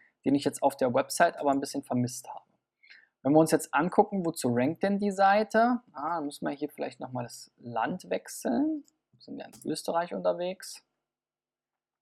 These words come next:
So, dann ist das, ähm, trotz allem sehr überschaubar. Die Seite scheint auch relativ neu zu sein. Wir haben jetzt hier ganze fünf Keywords, zu denen die Seite rankt. Ja, hier Zeit.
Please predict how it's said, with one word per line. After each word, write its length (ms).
So, 540
dann 180
ist 220
das, 180
ähm, 360
trotz 580
allem 640
sehr 420
überschaubar. 1200
Die 80
Seite 280
scheint 220
auch 100
relativ 320
neu 300
zu 140
sein. 240
Wir 80
haben 60
jetzt 140
hier 100
ganze 320
fünf 420
Keywords, 560
zu 100
denen 180
die 80
Seite 280
rankt. 440
Ja, 280
hier 400
Zeit. 720